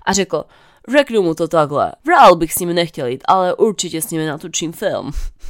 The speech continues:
Mhm, takže kluci asi úplně nebyli dobří bojovníci, ač teda Arnie to Predátorovi natřel.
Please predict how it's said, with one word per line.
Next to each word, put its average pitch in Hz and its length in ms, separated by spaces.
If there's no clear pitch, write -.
Mhm, 185 400
takže 175 360
kluci - 340
asi - 200
úplně 190 240
nebyli 170 440
dobří 175 640
bojovníci, 151 1160
ač 185 320
teda 190 280
Arnie 185 400
to 220 280
Predátorovi 165 680
natřel. 202 460